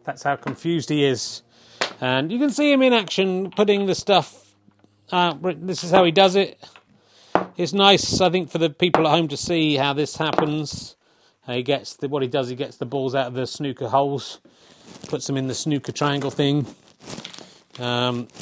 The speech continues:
places some of the balls on the spots. If you're wondering how he remembers which colour goes where, I don't know. I'm a commentator, not a referee. Uh,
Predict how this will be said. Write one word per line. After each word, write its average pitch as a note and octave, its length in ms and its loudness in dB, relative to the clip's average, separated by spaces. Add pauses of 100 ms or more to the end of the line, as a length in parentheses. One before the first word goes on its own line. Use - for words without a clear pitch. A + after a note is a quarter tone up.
(180)
places D#3 600 4
some F3+ 220 -2
of D#3 60 0
the D3+ 60 2
balls C#3 360 -2
on C3+ 160 -6
the B2+ 80 -10
spots. - 480 -2
If D#3+ 160 -6
you're F3+ 120 4
wondering A3 320 6
how G3 200 6
he F#3+ 60 8
remembers F#3 460 0
which F3 220 -2
colour E3+ 220 0
goes D#3 260 0
where, E3 280 6
I D#3 120 6
don't F3 200 4
know. F#3+ 200 4
I'm D3+ 140 2
a D3+ 140 2
commentator, C#3+ 480 -4
not C3 240 -10
a C3 40 -10
referee. C3+ 480 -2 (800)
Uh, A#2 500 2